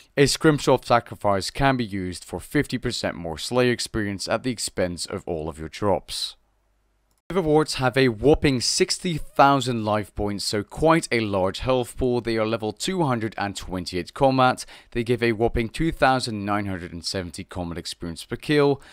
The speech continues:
and a massive three thousand three hundred and thirty-eight Slayer experience per kill,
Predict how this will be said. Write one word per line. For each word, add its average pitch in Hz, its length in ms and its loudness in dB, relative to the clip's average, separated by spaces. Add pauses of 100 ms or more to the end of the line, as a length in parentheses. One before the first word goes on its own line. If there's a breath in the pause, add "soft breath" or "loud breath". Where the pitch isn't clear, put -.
(240 loud breath)
and 120 200 0
a 131 120 4
massive 127 720 0 (140)
three 175 400 0
thousand 110 520 -4
three 143 300 -4
hundred 107 380 -4
and 98 180 -6
thirty-eight 90 560 -4
Slayer 113 540 0
experience 98 500 -6
per 104 140 -10
kill, 104 400 -4